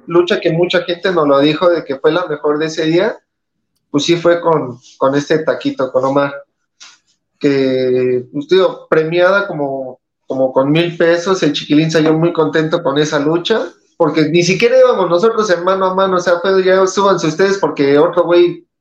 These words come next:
este, iba a ser papá, y otro faltó, no sé qué, y terminamos nosotros en mano a mano. Pero, pues, para mí ha sido de las luchas que, que me quedé con un gran sabor de boca, a pesar de haber perdido con él, este, en esa lucha, fue una de las que para mí han sido las luchas que más he disfrutado.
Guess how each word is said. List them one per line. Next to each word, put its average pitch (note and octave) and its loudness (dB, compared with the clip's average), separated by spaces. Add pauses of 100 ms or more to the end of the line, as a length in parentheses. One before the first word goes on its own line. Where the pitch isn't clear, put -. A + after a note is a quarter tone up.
este, C#3+ -2
iba D#3+ 2
a - -2
ser E3 -2
papá, G#3+ 0
y F#3 6
otro F#3 0
faltó, G3+ 0
no A3 -2
sé F#3+ -10
qué, A3 -2
y - -4
terminamos E3+ 0
nosotros - -2
en C3+ -2
mano C#3+ 0
a C3 2
mano. C3 -2 (800)
Pero, C#3 2
pues, C#3+ 2 (100)
para D3+ 0
mí G3+ 0
ha G#3+ 0
sido G#3+ 2
de F3+ 2
las C3+ 2
luchas D#3+ -2
que, B2 0 (720)
que D#3 0
me D3 2
quedé E3 2
con F3 0
un F3+ 0
gran F3 2
sabor E3 0
de D#3 0
boca, D#3 -2
a - -6
pesar F#3 0
de A3 2
haber G#3+ 0
perdido G#3 2
con D#3 0
él, A3 0 (1160)
este, D3 0
en C#3 0
esa D#3+ 2
lucha, A#3 2
fue D#3+ 0
una F3 0
de D3 2
las B2 0
que B2+ 0
para C3+ 2
mí F3 0
han F#3+ -2
sido G3 0
las D3 -2
luchas D#3 0
que D#3 -2
más D3 -2
he E3 0
disfrutado. C3 -4